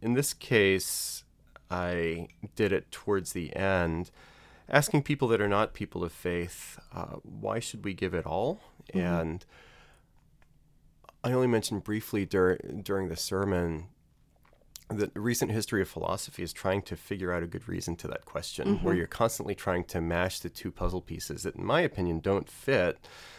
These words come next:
Speaker 1: together, survival of the fittest on one hand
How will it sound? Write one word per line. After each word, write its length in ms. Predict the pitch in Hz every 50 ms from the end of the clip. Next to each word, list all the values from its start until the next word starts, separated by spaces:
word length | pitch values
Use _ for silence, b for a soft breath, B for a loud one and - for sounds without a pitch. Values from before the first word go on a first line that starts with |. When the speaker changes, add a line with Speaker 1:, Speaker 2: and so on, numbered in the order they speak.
| B B B B B _
Speaker 1:
together, 760 | - 120 101 - 101 110 123 123 104 90 85 85 87 104 b b b b b b b b b b b b b b _ _ _ -
survival 520 | - - 113 92 98 98 101 101 104 98 98
of 80 | 90
the 80 | 90 92
fittest 360 | - - 101 98 98 - -
on 160 | 95 87 87 87
one 180 | 95 101 101
hand 580 | 92 104 87 85 87 87 85 87 92 90 -